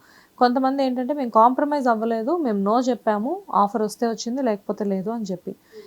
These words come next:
ఇక్కడ మీ దగ్గరకు వచ్చేసరికి ఏంటంటే, మీరు గ్లోబల్ లెవెల్లో పార్టిసిపేట్ చేసేటప్పుడు,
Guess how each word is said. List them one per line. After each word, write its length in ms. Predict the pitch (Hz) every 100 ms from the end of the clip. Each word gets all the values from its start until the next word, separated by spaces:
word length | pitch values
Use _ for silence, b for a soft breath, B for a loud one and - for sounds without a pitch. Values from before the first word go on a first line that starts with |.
| b 233
ఇక్కడ 180 | 277 262
మీ 180 | 247
దగ్గరకు 300 | 277 269 294
వచ్చేసరికి 500 | 294 254 226 208 -
ఏంటంటే, 420 | 202 196 202 185 254
మీరు 440 | 233 240 349 359 190
గ్లోబల్ 320 | 202 208 240
లెవెల్లో 380 | 233 220 233 269
పార్టిసిపేట్ 600 | 302 240 226 - 240 -
చేసేటప్పుడు, 640 | 214 196 226 208 208 233